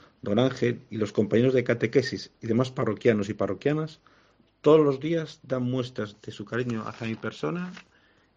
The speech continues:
y hacia las tareas que realizo. Entre ellos tengo que incluir también especialmente a mi esposa, con la cual tengo las tareas de iglesia doméstica. Por otro lado, está el sentimiento de alegría.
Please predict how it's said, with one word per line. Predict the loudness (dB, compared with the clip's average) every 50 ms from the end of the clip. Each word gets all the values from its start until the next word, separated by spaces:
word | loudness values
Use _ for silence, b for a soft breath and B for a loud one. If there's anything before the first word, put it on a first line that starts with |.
| _ _ 0
y | 0 2 2 0 -2 -8 -14 -12 -4
hacia | -4 -2 4 4 4 6
las | 4 2 2 4
tareas | 4 6 6 4 2 2
que | 0 0 0
realizo. | 0 0 -2 -2 -4 -6 -10 -16 -16 -16 _ _ _ _ _ _ _ _ _ _ B B B B B B B B B
Entre | 4 4 6 8 8 8
ellos | 6 6 4
tengo | 4 4 4 4
que | 2
incluir | 0 2 0 0 2
también | 4 2 4 4 0
especialmente | 0 -2 -2 0 0 0 0 0 -2
a | -2
mi | -4 -4
esposa, | -6 -6 -2 -2 -2 -2 -4 -12 -14 -14 -18 _ _ _ _ _ -20 -20 -20 -20 _ _ _ b b b b b b -6
con | -2 0 0
la | 0
cual | 2 4 4 6 6 6 4 0 -2 -6 -12 -14 -18 _ -20 b b b b b b b _ _ _ 2
tengo | 4 4 4 4
las | 2 0 0
tareas | -2 0 2 2 0 0
de | -2 -2
iglesia | 0 0 -2 -2 -4 -6
doméstica. | -6 -4 -4 -6 -6 -8 -12 -16 -14 -16 -20 -20 _ _ _ _ _ _ _ _ _ _ _ _ _ _ _ b b b b b b b b b
Por | 6 8 8
otro | 10 10 8
lado, | 8 8 4 4 2 -2 -4 -8 -14 _ _ _ _ _ -10 -10
está | -10 -6 -2 -2
el | -2 -2
sentimiento | -2 -2 -4 -2 -2 -2 0 0 -2 -2 -2 -2
de | -2 -2
alegría. | -2 -2 -4 -4 -4 -4 -6 -6